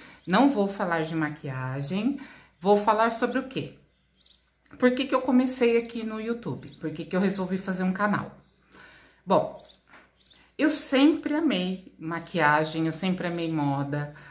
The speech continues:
né? Sempre ouvi as pessoas dizerem, "Nossa, essa sua roupa tá bonita, ai, essa maquiagem isso, não sei o quê, não sei o quê, não sei o quê." Sabe?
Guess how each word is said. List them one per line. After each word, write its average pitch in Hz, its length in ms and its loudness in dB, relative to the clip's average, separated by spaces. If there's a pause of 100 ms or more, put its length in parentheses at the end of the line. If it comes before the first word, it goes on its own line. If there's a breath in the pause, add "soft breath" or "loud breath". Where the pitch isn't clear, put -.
(180 loud breath)
né? 196 420 -2 (100)
Sempre 208 1200 -2
ouvi 185 480 2
as 185 100 0
pessoas 180 400 -4
dizerem, 165 400 -2
"Nossa, 208 360 2
essa 196 240 -4
sua - 260 -2
roupa 185 240 -4
tá 180 140 -8
bonita, 202 480 0
ai, 226 260 4
essa 233 160 -6
maquiagem 175 640 -4
isso, 277 200 0
não 185 120 0
sei 180 160 -6
o - 20 -8
quê, 220 180 -4
não 202 80 -2
sei 208 100 -8
o - 20 -8
quê, 214 160 -6
não 202 80 -4
sei 196 100 -6
o 190 40 -8
quê." 202 220 -4 (380 loud breath)
Sabe? 185 340 4